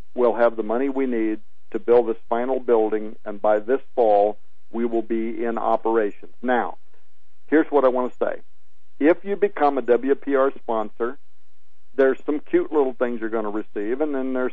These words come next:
some other things. First of all, you're gonna receive a hoofed signed frameable picture of your sponsor horse. So, like Steve, you're gonna receive a hoofed signed, uh, <laughs> picture of Cowboy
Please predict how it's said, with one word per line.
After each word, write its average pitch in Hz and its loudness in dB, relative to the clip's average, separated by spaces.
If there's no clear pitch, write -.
some 135 0
other 120 2
things. 92 -4
First 160 2
of - -4
all, 143 6
you're 123 0
gonna 127 0
receive 123 0
a 110 4
hoofed - 4
signed 104 -2
frameable 143 4
picture 123 0
of 107 0
your 110 -2
sponsor 113 -2
horse. 101 -2
So, 107 2
like 113 4
Steve, 151 4
you're 127 2
gonna 131 0
receive 123 0
a 113 2
hoofed - 2
signed, 104 -2
uh, 117 4
<laughs> - -6
picture - 0
of 147 4
Cowboy 151 4